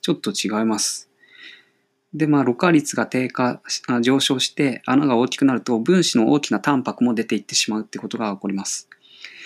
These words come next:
で、何が原因かというと、溶連菌です。圧倒的に、あの、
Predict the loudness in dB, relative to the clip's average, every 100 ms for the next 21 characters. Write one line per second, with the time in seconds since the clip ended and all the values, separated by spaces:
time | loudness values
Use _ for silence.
0 | -20 _ -6 -4 -4 -2 2 4 4 6
1 | 6 4 2 4 4 4 2 2 2 2
2 | 4 6 2 2 0 0 -4 -4 -4 -4
3 | -6 -4 -2 -4 -2 -2 -4